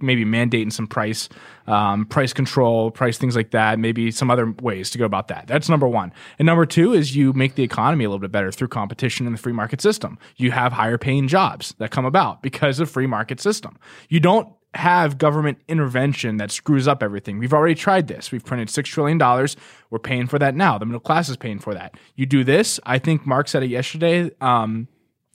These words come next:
student loan forgiveness will cost around eight hundred billion, nine hundred billion dollars,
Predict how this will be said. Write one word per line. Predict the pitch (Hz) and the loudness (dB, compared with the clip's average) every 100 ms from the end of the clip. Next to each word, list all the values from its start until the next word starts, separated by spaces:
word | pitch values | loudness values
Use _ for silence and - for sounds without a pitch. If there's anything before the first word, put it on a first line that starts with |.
| - | -12
student | - 160 143 | 0 2 4
loan | 143 | 2
forgiveness | 139 143 147 151 - | 0 0 0 0 -4
will | 123 | -2
cost | 135 123 123 | 0 2 0
around | 123 120 120 | 2 4 4
eight | 113 123 | 2 0
hundred | 131 | 0
billion, | 117 117 127 117 | 0 0 0 0
nine | 113 | 0
hundred | 123 113 | 0 -2
billion | 113 117 110 | -2 -2 -4
dollars, | 98 107 151 - | -4 -6 -6 -8